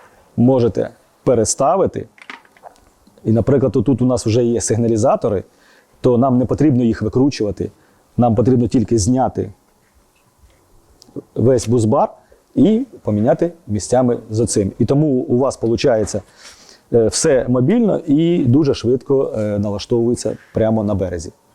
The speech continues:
Родпот налаштовується і по довжині. Тобто, якщо вам не подобається така відстань між бузбарами і ви хочете трошки віддалити один від одного, то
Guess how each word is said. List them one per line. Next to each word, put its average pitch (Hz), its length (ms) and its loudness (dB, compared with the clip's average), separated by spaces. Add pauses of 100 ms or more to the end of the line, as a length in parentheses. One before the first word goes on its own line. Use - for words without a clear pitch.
(420)
Родпот 196 340 0
налаштовується 160 680 0
і 131 120 2
по 139 120 0
довжині. 113 480 0 (120)
Тобто, 123 280 -2
якщо 117 260 0
вам 127 120 0
не 123 80 0
подобається 117 440 0
така 117 220 -2
відстань 110 280 -2
між 113 120 -2
бузбарами 214 560 2
і 180 60 2
ви 160 260 2 (280)
хочете 127 540 0 (360)
трошки 131 360 0
віддалити 120 520 2
один 110 240 2
від 127 120 2
одного, 214 360 0
то 113 260 0